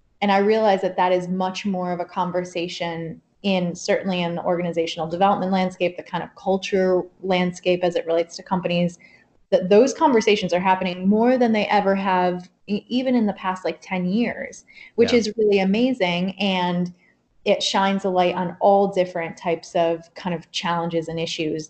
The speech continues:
Speaker 1: that workplaces face, like people not feeling comfortable enough to kind of raise their hand when there's an issue. Um, but, but I think kind of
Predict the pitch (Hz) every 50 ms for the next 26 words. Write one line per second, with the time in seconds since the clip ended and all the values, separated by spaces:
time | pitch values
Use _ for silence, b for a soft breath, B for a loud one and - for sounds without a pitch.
0 | _ - 165 160 156 - - 170 170 175 170 170 - - 165 165 165 - 160 -
1 | - - - 160 160 165 214 220 - - - _ _ - - - - - - -
2 | 170 165 165 160 165 156 - - - 165 160 160 165 165 - - 175 175 - 175
3 | 170 170 160 160 165 165 160 165 165 - - _ - 185 170 160 160 b b b
4 | b b b 175 180 170 170 170 - 156 170 170 175 170 165 170 175 175 170 165
5 | 165 165 160 160 156 - 160 160 - - 165 165 160 - - - 170 170 165 165
6 | 160 160 156 165 165 b b b b b b b b b - 185 185 180 175 175
7 | 175 190 185 - 285 302 294 285 - 220 269 254 254 247 247 247 262 247 233 233
8 | - 240 220 214 208 196 185 -